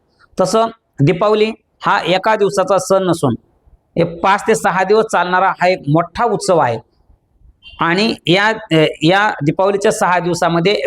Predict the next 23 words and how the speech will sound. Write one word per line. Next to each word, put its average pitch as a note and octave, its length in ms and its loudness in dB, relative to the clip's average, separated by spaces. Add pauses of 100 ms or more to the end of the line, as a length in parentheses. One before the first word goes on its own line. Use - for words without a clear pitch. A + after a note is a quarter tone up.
वेगवेगळ्या F#3+ 460 2
दिवसांना E3+ 460 0 (360)
एक F3+ 120 2
स्वतंत्र G#3 560 0 (120)
इतिहास G3 420 2
आहे, B2+ 200 0 (420)
स्वतंत्र G#3 560 0 (140)
दिनविशेषता G3+ 640 0
आहे C3+ 200 -2 (360)
आणि F3 180 0
या C#4+ 180 0
सगळ्यांचं F#3 760 0
मिळून E3 240 2 (380)
हा F#3+ 260 0 (300)
दीपावली E3+ 480 2 (500)
महोत्सव F3+ 460 4
किंवा F#3 300 2 (100)
दीपावलीचा F3 600 0 (140)
उत्सव D3+ 300 0
बनतो. B2+ 420 0 (1200)
दीपावली G#3+ 540 2 (160)
आणि G#3+ 240 0 (120)
फटाके D#3+ 420 0